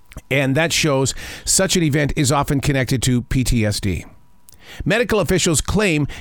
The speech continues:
it's completely one hundred percent harmless to talk in your sleep. It doesn't have an effect on a person's sleep, just those around us. They say that two to three people out of ten actually talk in their sleep. I've been known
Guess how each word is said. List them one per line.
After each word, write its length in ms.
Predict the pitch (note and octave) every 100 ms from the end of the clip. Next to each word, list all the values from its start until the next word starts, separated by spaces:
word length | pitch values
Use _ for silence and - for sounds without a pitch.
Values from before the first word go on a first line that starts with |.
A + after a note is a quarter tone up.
| -
it's 160 | G#3 -
completely 420 | G3+ F3 A#3 G#3+
one 200 | E3+ E3+
hundred 140 | E3 D3
percent 280 | - D3
harmless 340 | B2 D#3+ C#3 B2
to 100 | C3
talk 240 | B2+ A2
in 80 | G#2
your 60 | G2
sleep. 300 | - G2+ A#2+ - - - - - -
It 160 | E3+ D3+
doesn't 300 | A3+ G#3 F3
have 360 | F3 G3+ E3+ -
an 100 | E3
effect 460 | - G#3 E3+ - -
on 240 | E3 D#3+ - -
a 80 | D3
person's 640 | - A3 F#3+ F3+ D3+ - -
sleep, 460 | - - F3+ G2+ -
just 200 | C#3+ -
those 280 | C#3+ C3 B2
around 340 | C3 C3 G#2
us. 320 | - - - - - - - - - -
They 140 | F#3+ F#3
say 260 | - C4+
that 400 | A3+ F#3 - -
two 160 | - D4
to 80 | C4
three 280 | - A#3 F3+
people 440 | A3 A#3+ G3 F3
out 160 | E3 E3
of 100 | -
ten 460 | - G#3+ B2 G2+ - - -
actually 400 | D#3+ F3 - F3+
talk 300 | E3+ G3 F#3
in 60 | C#3+
their 100 | A#2
sleep. 360 | - G#2+ E2 - - - - - - - - - - -
I've 240 | G3+ B3+
been 220 | A3 A3
known 400 | F3 C#3+ C3 D#3